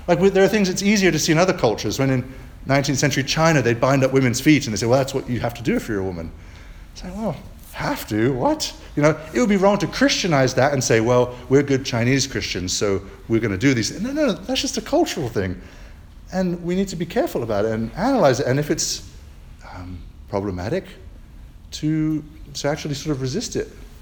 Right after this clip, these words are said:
So I wanna be careful. Not all of man's gender roles are God's gender roles, but God has given us gender roles. I prefer the phrase gender callings, ways to live into our Christianity, ways to serve in the body of Christ, ways to bless the world that are uniquely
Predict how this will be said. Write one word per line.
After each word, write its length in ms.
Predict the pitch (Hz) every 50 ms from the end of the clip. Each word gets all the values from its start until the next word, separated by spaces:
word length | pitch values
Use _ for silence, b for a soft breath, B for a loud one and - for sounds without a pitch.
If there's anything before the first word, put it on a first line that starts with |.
| - - - - - - - - - - - - - - - B B B B
So 200 | - - 165 156
I 120 | - 151
wanna 140 | 170 185 185
be 80 | 175
careful. 280 | 165 170 143 117 110 120
Not 200 | 135 165 175 175
all 200 | 170 175 180 175
of 240 | 170 147 - - - - - - - -
man's 320 | 123 120 120 127 127 123
gender 280 | - - 117 117 113 107
roles 200 | 104 123 127 117
are 120 | 117 117
God's 280 | 117 113 104 104 101 -
gender 220 | - 98 95 95
roles, 180 | 98 104 - -
but 200 | - 170 175 170
God 240 | 180 175 196 196
has 280 | - - 220 247 247 208
given 300 | - - 180 139 139 131
us 240 | 120 107 - - - B B B B B B
gender 320 | - - 139 135 127 123 120
roles. 300 | 113 120 127 151 143 165
I 80 | 165
prefer 280 | 156 170 156 - 170 165
the 60 | 147
phrase 300 | 139 - 151 147 143 143 B B B B B B B
gender 320 | - 165 180 190 185 190
callings, 800 | 190 190 - - 208 220 - 240 139 95 87 - - - - - - B B B B B B
ways 220 | 170 185 202 196
to 100 | 196 -
live 180 | 185 180 175 170
into 340 | 185 214 240 233 - 214 190
our 80 | 175
Christianity, 760 | - - - 147 - - - 127 120 113 110 107 95 98 92 B B B -
ways 220 | 160 170 185 170 180
to 60 | - -
serve 420 | - - 190 185 202 220 214 190
in 80 | 190 175
the 60 | 156
body 240 | 139 143 135 123 120
of 120 | 113 -
Christ, 300 | - 113 101 95 - -
ways 240 | 127 151 170 175 170
to 80 | 170 151
bless 280 | 127 165 185 196 -
the 100 | - 165
world 340 | 135 113 110 110 107 101 B B B B B B
that 120 | - 147
are 120 | 147 147 147
uniquely 720 | 143 147 147 151 175 196 190 190 - 110 101 107 127 127